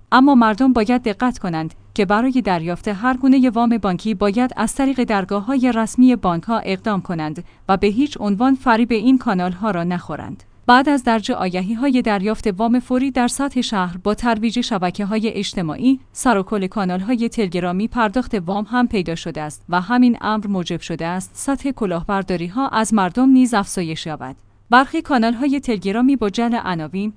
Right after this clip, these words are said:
خودشان را منتسب به بانک مرکزی معرفی می‌کنند و سعی دارند از ناآگاهی مردم سوء استفاده کنند. این کانال‌ها در معرفی خود به مخاطبان می‌گویند زیر نظر بانک مرکزی هستند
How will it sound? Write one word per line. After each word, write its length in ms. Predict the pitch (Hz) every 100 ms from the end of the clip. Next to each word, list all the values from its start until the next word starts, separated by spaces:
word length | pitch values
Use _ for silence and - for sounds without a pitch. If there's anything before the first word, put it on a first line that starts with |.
| -
خودشان 500 | 254 220 202 214 196
را 120 | 202
منتسب 520 | 202 196 214 226 240
به 100 | 190
بانک 240 | 180 175
مرکزی 520 | 196 190 196 247 214 233
معرفی 540 | 214 180 165 170 185
می‌کنند 500 | 165 214 190 170 165 - -
و 100 | 202
سعی 260 | 202 269 262
دارند 360 | 214 202 214
از 260 | - 208 220
ناآگاهی 520 | 233 190 196 214 233
مردم 400 | 226 202 190 233
سوء 240 | 220 208 180
استفاده 440 | - 175 180 170
کنند. 380 | 156 143 135 156 _
این 160 | - 330
کانال‌ها 520 | 320 247 202 196 214
در 220 | 233 220 208
معرفی 640 | 208 170 165 190 180 165
خود 260 | - 190
به 80 | 170
مخاطبان 640 | 160 160 196 180 196 233 254
می‌گویند 520 | 214 165 156 190 214
زیر 240 | 214 202
نظر 340 | 196 190 226 226
بانک 280 | 190 185
مرکزی 500 | 190 175 185 240 220
هستند 520 | 208 196 - 220 190